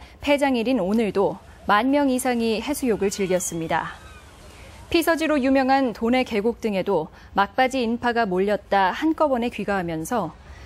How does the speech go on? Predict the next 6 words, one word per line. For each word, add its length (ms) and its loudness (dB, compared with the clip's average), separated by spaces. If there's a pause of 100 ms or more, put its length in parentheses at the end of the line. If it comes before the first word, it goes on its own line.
(100)
진입도로가 680 4
한때 400 2
정체를 520 -2
빚기도 420 -2
한 120 -2
가운데, 480 -4